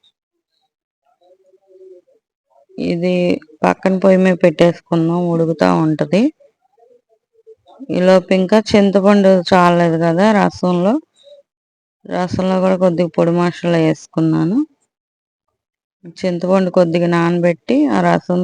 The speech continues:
పిసికేసి అందులో వేసేసాను. పులుపు సరిపోయింది, మా అబ్బాయి అయితే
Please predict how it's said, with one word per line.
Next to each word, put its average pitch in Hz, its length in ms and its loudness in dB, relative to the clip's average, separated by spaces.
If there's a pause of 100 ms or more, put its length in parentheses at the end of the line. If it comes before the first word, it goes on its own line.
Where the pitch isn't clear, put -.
పిసికేసి 175 600 -2 (100)
అందులో 175 280 0 (120)
వేసేసాను. 160 680 -4 (1300)
పులుపు 202 300 0 (140)
సరిపోయింది, 175 720 0 (420)
మా 180 140 -2
అబ్బాయి 180 360 2
అయితే 175 220 -2